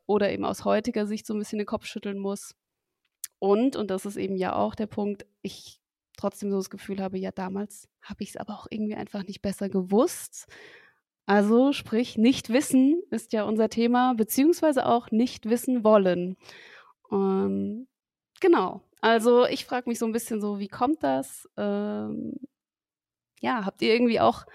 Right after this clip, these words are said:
weiß nicht, so Momente, wo ihr sagt, okay, da, da hab ich selbst einfach mal erlebt, hm, da weiß ich noch nicht so viel, da muss ich noch mal ran?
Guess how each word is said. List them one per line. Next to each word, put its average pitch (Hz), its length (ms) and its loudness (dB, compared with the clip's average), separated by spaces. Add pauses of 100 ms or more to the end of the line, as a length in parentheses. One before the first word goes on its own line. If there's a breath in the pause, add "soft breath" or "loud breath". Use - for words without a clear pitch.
(1400 loud breath)
weiß - 120 -10
nicht, 214 160 -2
so 190 500 -2
Momente, 208 640 -2
wo 226 100 0
ihr 214 160 -2
sagt, 202 240 -4
okay, 214 240 -8
da, 202 460 0 (1040)
da 202 160 4
hab 208 140 -4
ich - 140 -10
selbst 226 340 0
einfach - 240 -2
mal 240 320 0 (280)
erlebt, 233 600 0 (260)
hm, 226 640 0
da 208 200 0
weiß 214 220 0
ich 247 100 -10
noch 247 140 -4
nicht 240 200 -4
so 240 100 -6
viel, 254 500 -6 (220)
da 214 240 -6
muss 208 260 -4
ich - 120 -16
noch 220 140 -8
mal 214 300 0 (840)
ran? 233 320 -4